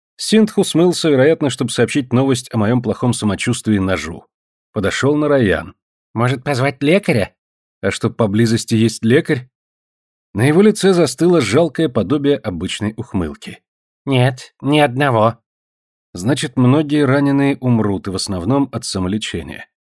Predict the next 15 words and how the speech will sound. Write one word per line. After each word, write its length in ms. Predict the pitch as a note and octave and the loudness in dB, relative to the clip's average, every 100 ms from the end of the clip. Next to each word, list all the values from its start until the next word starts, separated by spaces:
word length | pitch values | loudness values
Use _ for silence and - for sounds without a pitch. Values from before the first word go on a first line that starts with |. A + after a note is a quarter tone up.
| _ _ _ _ | _ _ _ _
Костоправ 560 | B2 - E3 G#3 - - | -4 -2 0 0 0 -2
обучал 420 | D#3+ E3 E3+ C#3 | -2 0 0 0
своих 260 | B2 A#2+ - | 2 0 0
помощников 600 | A#2 D3 C3 C3 A#2+ - | 0 0 -2 -4 -4 -2
на 100 | A#2 | 0
марше. 480 | A2 E2 - - - _ _ _ _ | 0 0 -4 -6 -14 _ _ _ _
Вколачивал 720 | - - D3 F3 D#3+ B2+ A2+ | -8 0 4 4 4 2 2
в 60 | G2+ | 2
них 200 | C3 B2+ | 2 2
медицинские 600 | A2+ G#2+ G#2+ B2+ A2+ A2+ | 0 0 0 0 0 -2
знания 420 | G2 G2+ F2+ F2 E2 | -2 0 -2 -2 -4
и 40 | |
был 160 | B2+ C3 | -4 -6
абсолютно 500 | - A#2+ B2+ A2+ G#2+ | -6 -6 -4 -6 -8
прав. 400 | - D#2 - | -8 -14 -16